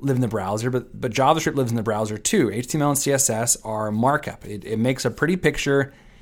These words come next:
and gives you content. JavaScript controls how that content, when it gets rendered, um, the, the actual retrieval of the data. It's basically the, the physical dispatcher that enables it to happen.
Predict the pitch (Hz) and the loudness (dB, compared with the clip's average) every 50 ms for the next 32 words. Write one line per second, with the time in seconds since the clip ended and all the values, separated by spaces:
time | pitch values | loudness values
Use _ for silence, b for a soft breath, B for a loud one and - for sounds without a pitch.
0 | b b b - 123 123 120 135 127 113 120 113 - - - 151 165 180 170 - | b b b -6 -4 -2 0 0 0 0 -2 -4 -6 -4 0 2 2 2 2 -2
1 | 123 92 - - b b b b b b b b - - 110 107 113 139 156 165 | -4 -8 -10 -14 b b b b b b b b -14 -12 -10 -2 2 4 6 6
2 | 202 240 254 - - 190 190 - - 143 139 - - - 147 139 135 135 135 135 | 6 4 2 2 0 0 0 -2 -2 -4 -2 -4 -4 -2 0 2 4 4 4 4
3 | 135 135 135 127 120 - - - - - - - - - - 147 156 151 147 131 | 2 2 2 0 -2 -4 -6 -10 -20 -18 -10 -8 0 4 6 6 6 6 4 0
4 | - - - 143 135 135 131 127 143 139 131 110 104 123 135 151 139 139 123 - | -2 -2 -2 0 0 0 0 0 0 -2 -2 -2 -2 -2 -2 -2 -4 -6 -6 -6
5 | 107 101 120 131 135 135 127 131 131 131 131 131 127 127 b b b b b b | -4 -4 -2 0 0 0 2 2 2 2 2 2 0 -2 b b b b b b
6 | b - 113 113 110 104 104 101 - - - - - 113 110 101 98 101 110 120 | b -10 -8 -6 -6 -4 -6 -6 -8 -12 -16 -12 -10 -8 -8 -8 -8 -8 -6 -4
7 | 120 123 123 - - 135 120 110 104 - - - 147 147 156 151 156 151 147 - | -4 -4 -4 -2 -2 0 0 0 -2 -4 -2 0 2 2 2 4 4 2 2 2
8 | - 131 131 120 123 113 110 120 117 127 127 131 127 127 123 - 135 156 151 - | 0 -2 -2 -2 -4 -2 0 0 2 2 2 2 2 0 0 -2 -4 -6 -2 0
9 | - 185 196 190 214 185 - 196 185 175 156 131 123 127 - 127 123 113 - - | 2 2 2 2 -2 -2 0 0 2 2 0 0 -4 -6 -6 -8 -8 -8 -10 -4
10 | - - 156 160 165 170 - - 160 147 143 139 123 107 104 131 156 151 - - | 0 2 2 2 2 -2 -4 -4 -2 -2 -2 -4 -6 -4 -2 0 2 2 2 0
11 | 120 104 107 107 - - 117 110 113 113 b b b b b b b b - - | 0 0 -2 -2 -4 -2 -2 -2 -2 -4 b b b b b b b b 0 2
12 | 127 120 120 123 139 131 131 120 123 117 - - - 113 127 139 - - - - | 2 2 2 0 0 0 0 0 -2 -4 -6 -6 -6 -4 -2 -2 -2 -4 -6 -10
13 | - 113 | -14 -16